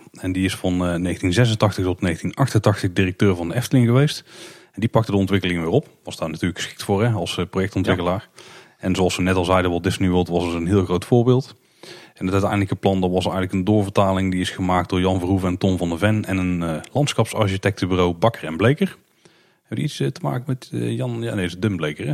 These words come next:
Speaker 1: Nee, nee.
Speaker 2: <laughs>
Speaker 1: Eh, en een Engels bedrijf deed een second opinion en, ehm,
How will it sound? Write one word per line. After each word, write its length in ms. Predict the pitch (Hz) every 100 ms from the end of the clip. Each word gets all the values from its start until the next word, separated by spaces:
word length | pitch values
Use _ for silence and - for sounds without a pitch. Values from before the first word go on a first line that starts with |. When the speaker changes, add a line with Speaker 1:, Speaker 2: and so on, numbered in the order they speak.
| - -
Speaker 1:
Nee, 320 | - - -
nee. 100 | -
Speaker 2:
<laughs> 100 | - - - - - - - - - - _
Speaker 1:
Eh, 240 | 113 113 110 - _ _
en 100 | -
een 120 | 101 104
Engels 220 | 123 104
bedrijf 320 | 104 107 98
deed 160 | 98 95
een 120 | 95
second 300 | 117 107 95
opinion 500 | 90 123 131 131 120
en, 300 | 104 101 95
ehm, 420 | 92 90 90